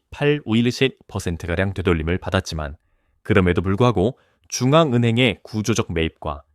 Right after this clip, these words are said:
이티에프의 꾸준한 순유입이 유지되는 한 하방은 점점 두꺼워지고 있다는 점이 중요합니다. 한마디로 지금의 금 시장은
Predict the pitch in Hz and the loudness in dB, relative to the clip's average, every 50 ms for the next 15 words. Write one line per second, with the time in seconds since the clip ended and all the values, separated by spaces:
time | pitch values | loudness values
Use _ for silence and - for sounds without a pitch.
0 | _ _ - - 101 107 202 - - 104 90 - - - 90 104 135 139 _ _ | _ _ -4 -2 -2 -2 -2 0 0 0 0 0 -2 -2 0 0 0 -2 _ _
1 | _ _ _ _ _ _ - 175 165 185 180 185 185 175 - - 180 165 151 139 | _ _ _ _ _ _ -6 -4 -2 0 0 0 0 0 0 -2 0 2 2 2
2 | 123 107 127 151 160 127 98 95 101 101 123 113 113 101 110 123 117 - - 139 | 2 2 2 0 0 0 0 0 0 0 0 -2 0 0 0 -2 -2 -4 -4 -6
3 | 135 117 - 123 117 123 98 85 90 90 - _ _ _ _ _ _ _ - - | -6 -6 -6 -4 -2 0 0 0 -2 -4 -6 _ _ _ _ _ _ _ -4 0
4 | 90 85 80 78 - 113 110 110 - - 101 - _ - 113 110 110 101 - 87 | 0 0 0 0 0 0 0 0 -2 -6 -10 -6 _ 0 2 4 2 2 0 -2
5 | 85 80 80 - 85 90 98 98 - 90 78 87 104 104 - 113 104 98 92 87 | -4 -4 -4 -2 -2 0 0 0 -2 -2 -2 -4 -4 -4 -2 0 0 2 0 0
6 | 76 71 71 - - - - _ _ _ _ _ _ _ _ _ _ _ _ _ | -2 -6 -10 -14 -16 -18 -20 _ _ _ _ _ _ _ _ _ _ _ _ _
7 | _ _ _ - 110 104 95 92 90 110 110 82 - - _ _ - - _ _ | _ _ _ 0 2 2 2 2 2 0 -2 -2 -4 -8 _ _ -20 -20 _ _
8 | - - 120 110 127 135 160 165 - - 147 151 135 - - 143 127 143 170 123 | -6 -6 -2 0 2 2 2 2 2 0 0 0 0 -2 -2 -2 0 2 2 0
9 | 76 73 | 0 -4